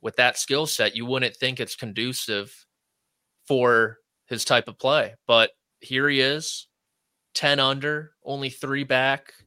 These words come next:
a, a lot on the line for someone like Minwoo, who, like I said, isn't into those events yet, uh, and, and someone who we know can win big-time events. I mean, he won the Scottish Open a few years back over Matt Fitzpatrick in a playoff. He won in Australia this winter.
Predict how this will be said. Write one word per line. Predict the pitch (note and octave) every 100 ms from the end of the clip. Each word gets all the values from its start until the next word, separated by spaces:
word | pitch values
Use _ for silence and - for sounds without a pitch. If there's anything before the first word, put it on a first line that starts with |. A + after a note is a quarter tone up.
| _ _ _ _ -
a, | - A2+
a | B2
lot | B2 C#3
on | D3+ D3
the | B2+
line | A#2 B2+ C3
for | B2
someone | - B2 B2
like | A#2+ A#2
Minwoo, | B2 A#2+ A#2 A#2+
who, | A2+ A2+
like | G#2+ A#2 A#2
I |
said, | G#2+ - A2
isn't | A2+ C3+ A#2
into | A#2 A#2 A#2+
those | A#2 A2+ G#2
events | G2 G2+ A2+ -
yet, | B2 C3 - _ _ _ _ _ _
uh, | - G#2 G#2 G2+
and, | A2
and | A2+ A2+
someone | C3 B2 A#2+
who | A#2 A#2 A2+ A2+ G#2 - _ -
we | B2
know | A#2 A#2+ C#3+
can | - A#2
win | A#2 A2+ G#2+ G2+
big-time | A#2 A#2 A#2+ G#2+
events. | G2+ A#2 C3
I | G#2+
mean, | G#2+ G#2
he |
won | A2 A#2
the | G#2+
Scottish | - G#2 A#2 A2+
Open | A#2+ A#2 A2+
a | A2
few | B2 A#2
years | A2+ A2 -
back | A2 A2+ A2 A2+
over | G#2 G2 G2+
Matt | G2+ A2
Fitzpatrick | - - - A2+ A2 -
in | A2
a | G#2+
playoff. | - A2 G#2+ G#2+ G2+ _ _ _ _
He | A2
won | G#2+ A2+
in | G#2
Australia | G2+ - A#2+ A2 A2 G#2+
this | G#2 -
winter. | A2+ G#2 - A2 G#2